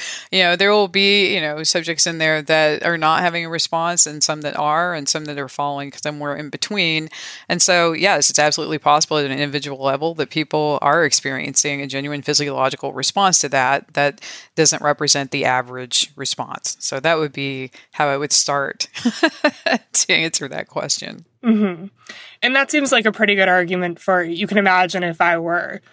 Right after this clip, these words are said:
Speaker 2: like, a star football player, I could now get paid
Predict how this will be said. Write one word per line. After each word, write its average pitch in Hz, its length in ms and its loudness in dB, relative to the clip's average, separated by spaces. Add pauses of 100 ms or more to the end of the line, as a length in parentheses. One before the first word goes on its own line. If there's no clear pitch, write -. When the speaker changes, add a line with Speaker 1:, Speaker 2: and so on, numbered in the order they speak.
(180)
Speaker 2:
like, 170 320 -4
a 202 60 -2
star 180 320 2
football 170 400 2
player, 160 420 -2
I 175 120 0
could 170 120 -8
now 170 260 2
get 175 200 -2
paid 175 540 0